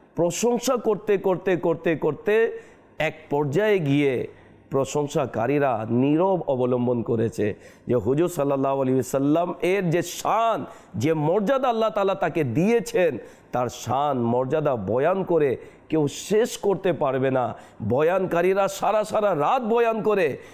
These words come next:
কিন্তু হুজুর সাল্লাল্লাহু আলাইহি ওয়াসাল্লামের একটি দিকও পরিপূর্ণ বয়ান করতে পারে না। লেখকরা তার জীবনী সম্পর্কে অসংখ্য কিতাব লিখেছেন, কিন্তু শেষ পর্যন্ত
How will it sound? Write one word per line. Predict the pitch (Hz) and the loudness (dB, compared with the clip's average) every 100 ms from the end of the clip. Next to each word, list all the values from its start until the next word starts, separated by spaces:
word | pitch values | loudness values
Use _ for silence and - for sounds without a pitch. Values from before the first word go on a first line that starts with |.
| - | -8
কিন্তু | 143 143 143 | -2 0 0
হুজুর | 107 135 175 | 0 0 0
সাল্লাল্লাহু | - 143 139 135 139 | 0 0 0 0 0
আলাইহি | 135 127 | 0 0
ওয়াসাল্লামের | 123 - 139 139 135 120 - - - | 0 0 0 2 2 0 -4 -20 -6
একটি | 143 147 - 143 | -4 -4 -2 -2
দিকও | 110 95 160 - 175 | -2 0 -2 0 -2
পরিপূর্ণ | 143 147 143 147 135 | 0 -2 0 0 0
বয়ান | 110 120 135 | 2 0 0
করতে | 120 127 - 156 185 - - - | 0 -4 -2 -2 -2 -8 -18 -4
পারে | 117 139 | -2 0
না। | 139 120 | 0 0
লেখকরা | 139 175 247 233 233 220 127 - - - | 0 0 -2 0 0 0 -2 -6 -18 -4
তার | 185 180 | -2 -2
জীবনী | 135 202 240 277 | 0 2 2 0
সম্পর্কে | - 214 220 254 247 254 214 131 - - - | -2 -2 -2 -2 -2 0 0 -2 -8 -8 -2
অসংখ্য | 247 - 294 269 277 | -2 0 0 0 -2
কিতাব | - 262 - 311 311 | 0 -2 0 0 2
লিখেছেন, | 285 269 262 - 247 233 156 - - - - | 0 0 -4 -2 0 0 -2 -8 -18 -18 -4
কিন্তু | 135 151 | -2 0
শেষ | 143 - 170 - | -2 0 -4 -2
পর্যন্ত | 147 156 196 202 190 151 | -2 0 0 0 2 2